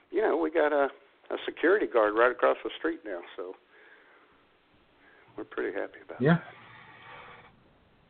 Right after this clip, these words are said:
Speaker 2: Yeah. Well, it's kinda handy if she's, you know, living across the street. If, you know, she's, she's a few minute, few minutes late, you can just, like, throw rocks at the house.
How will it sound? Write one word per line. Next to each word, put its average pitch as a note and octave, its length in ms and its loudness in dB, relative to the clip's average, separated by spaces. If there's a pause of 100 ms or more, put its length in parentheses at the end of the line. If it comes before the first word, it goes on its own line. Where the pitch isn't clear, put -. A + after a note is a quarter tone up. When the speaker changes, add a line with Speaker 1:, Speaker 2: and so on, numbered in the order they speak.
(2500)
Speaker 2:
Yeah. C#3 100 6 (140)
Well, D#3+ 140 8
it's - 100 0
kinda G3+ 180 6
handy G#3+ 320 8
if B2+ 80 2 (100)
she's, B2 200 -10
you C#3+ 80 -2
know, A#2 100 2
living C3 200 2
across C3 300 2
the G#2+ 140 -8
street. C#3+ 300 2
If, F2+ 160 -6
you A#2 100 -4
know, F#2 120 -6 (120)
she's, G2+ 80 -10 (1080)
she's A2+ 120 -2
a G#2+ 60 2 (100)
few B2 80 6
minute, A#2+ 240 6 (580)
few C3+ 100 6
minutes B2+ 300 6
late, D#3+ 300 6
you A#2+ 80 -4
can G#2+ 100 -4
just, G#2 180 -8
like, A2+ 180 -2 (440)
throw C3+ 240 8
rocks C3+ 400 4
at G#2 160 -4
the G#2 60 -6
house. G2 280 -6